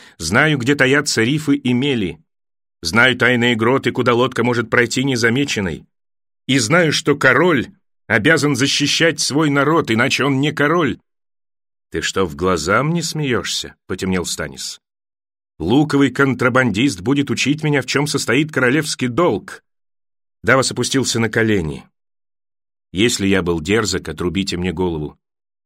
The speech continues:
Я умру, как и жил, вашим верным вассалом. Но сначала выслушайте меня.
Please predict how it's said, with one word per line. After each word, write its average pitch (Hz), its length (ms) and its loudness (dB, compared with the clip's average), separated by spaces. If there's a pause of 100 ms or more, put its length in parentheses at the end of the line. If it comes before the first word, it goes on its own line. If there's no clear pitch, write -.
(140)
Я 90 200 0
умру, 117 280 2
как 120 200 -2
и 117 60 0
жил, 110 280 0
вашим 113 360 -2
верным 110 480 0
вассалом. 98 800 -4 (680)
Но 101 100 -2
сначала 113 460 2
выслушайте 113 540 -2
меня. 76 340 -8